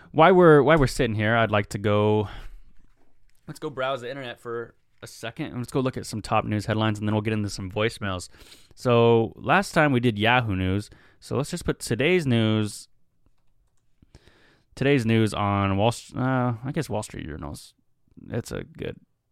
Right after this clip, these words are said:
reputable site. Okay, and we'll go to, how about we just go through the home, the home page.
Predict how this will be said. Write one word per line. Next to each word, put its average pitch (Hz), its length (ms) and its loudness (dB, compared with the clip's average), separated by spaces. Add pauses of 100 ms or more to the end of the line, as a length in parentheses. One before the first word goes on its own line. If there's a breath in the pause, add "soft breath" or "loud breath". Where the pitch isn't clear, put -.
reputable 98 640 -6 (840 soft breath)
site. 104 380 -2 (1000)
Okay, 117 280 2
and 117 120 0
we'll 139 80 -2
go 175 260 2
to, 147 840 0 (200)
how 151 80 -10
about 247 160 -4
we 269 80 -2
just 240 260 -6
go 139 720 0 (300)
through 117 420 2
the 101 240 -2 (920)
home, 95 400 -6 (260)
the 139 200 -10
home 95 260 -6
page. 92 520 -6